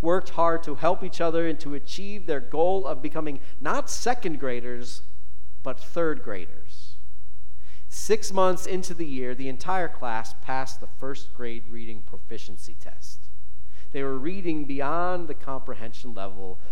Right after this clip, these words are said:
of first graders. And by the end of the school year, they passed unanimously the second grade reading proficiency test. The entire class, for all intents and purposes, were third graders.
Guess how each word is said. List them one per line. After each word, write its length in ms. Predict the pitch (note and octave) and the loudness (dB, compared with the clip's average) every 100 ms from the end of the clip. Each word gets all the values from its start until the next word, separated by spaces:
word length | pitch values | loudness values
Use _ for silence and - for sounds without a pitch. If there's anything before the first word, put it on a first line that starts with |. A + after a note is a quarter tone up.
| - | 0
of 140 | A#2 G#2+ | 0 0
first 420 | - A2 - - | 0 0 0 0
graders. 640 | E2+ D2+ - - - - - - - - | 0 0 0 0 0 0 0 0 0 0
And 60 | C#3 | 0
by 160 | C#3+ D3 | 2 2
the 160 | D3+ | 2
end 240 | E3+ B3 G3+ | 2 0 0
of 100 | D3 | 0
the 80 | |
school 320 | C#3+ - D#3 D3 | 0 0 0 0
year, 220 | C#3+ C#3 | 0 0
they 140 | C3+ | 0
passed 500 | - D#3 D3+ - - - - - - - - | 0 0 0 0 0 0 0 0 0 0 0
unanimously 880 | - C#3+ D3+ E3+ C#3+ A#2+ - A2 G#2+ | 0 0 0 0 0 0 0 0 0
the 120 | G#2 A2 | 0 0
second 540 | - C#3+ - C#3+ B2+ - | 0 0 0 0 0 0
grade 440 | A2+ G#2 G2+ G2 - - | 0 0 0 0 0 0
reading 400 | C3 B2+ B2+ A#2+ | 0 0 0 0
proficiency 720 | - A2+ - A#2 - A2 A2+ | 0 0 0 0 0 0 0
test. 460 | - F2+ - - - - - - - | 0 0 0 0 0 0 0 0 0
The 120 | D3 | 0
entire 400 | D#3 D#3 G3 B3 | 0 0 0 0
class, 560 | - C3 G#2 A2 - - - | 0 0 0 0 0 0 0
for 160 | D3+ | 0
all 400 | B2+ C#3+ D3+ D#3 | 0 0 2 0
intents 500 | F3 C#3+ B2 A#2 A2+ | 0 0 0 0 0
and 120 | B2 | 0
purposes, 840 | - G2+ - - - - - - - - - - - - | 0 0 0 0 0 0 0 0 0 0 0 0 0 0
were 120 | G2+ | 0
third 480 | - - G#2 F2+ E2+ | 0 0 0 0 0
graders. 760 | - - - - - - - | 0 0 0 0 0 0 0